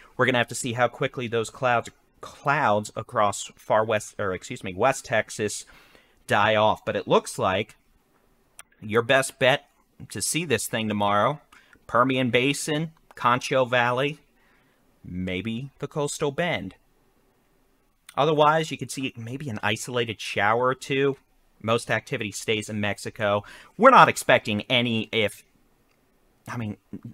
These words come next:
it's not gonna rain the next five days in Texas in terms of beneficial rain.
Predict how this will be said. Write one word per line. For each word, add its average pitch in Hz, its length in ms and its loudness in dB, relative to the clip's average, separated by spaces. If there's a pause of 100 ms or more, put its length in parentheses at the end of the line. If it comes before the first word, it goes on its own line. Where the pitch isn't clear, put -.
it's 196 220 2
not 233 160 8
gonna 170 100 2
rain 165 220 2
the 95 60 0
next 98 240 -2
five 107 260 2
days 107 200 0
in 98 120 -8
Texas - 560 -4
in 95 80 -4
terms 104 320 -2
of 95 80 -14
beneficial 98 520 -6
rain. 87 300 -8